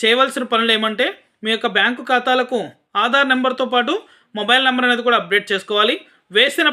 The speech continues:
పంటలన్నీ కూడా ఈ క్రాఫ్ అనేది చేసుకోవాలి. మీ యొక్క బ్యాంకు ఖాతాలకు కూడా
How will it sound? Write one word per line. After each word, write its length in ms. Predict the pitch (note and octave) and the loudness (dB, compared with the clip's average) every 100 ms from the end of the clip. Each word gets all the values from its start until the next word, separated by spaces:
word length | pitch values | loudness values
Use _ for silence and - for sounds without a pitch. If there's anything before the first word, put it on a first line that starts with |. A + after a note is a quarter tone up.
| D4 | 0
పంటలన్నీ 400 | A3 A#3+ A#3+ B3 B3+ | 0 2 2 0 2
కూడా 160 | A#3+ F3 - _ _ A3 | 2 0 -4 _ _ -8
ఈ 40 | A#3+ | -2
క్రాఫ్ 220 | B3+ B3+ A3+ | 0 0 0
అనేది 180 | A3 - | -2 -2
చేసుకోవాలి. 480 | F#3+ - G#3+ A3 C4+ - _ - | -6 -2 0 0 0 -6 _ -4
మీ 60 | A3+ | -2
యొక్క 160 | A#3+ A3+ | 0 2
బ్యాంకు 320 | G#3 A3+ D4+ D#4 A#3+ | 4 4 2 0 2
ఖాతాలకు 460 | A#3 B3 B3 B3 A3+ | 2 2 0 -2 0
కూడా 160 | B3 | 0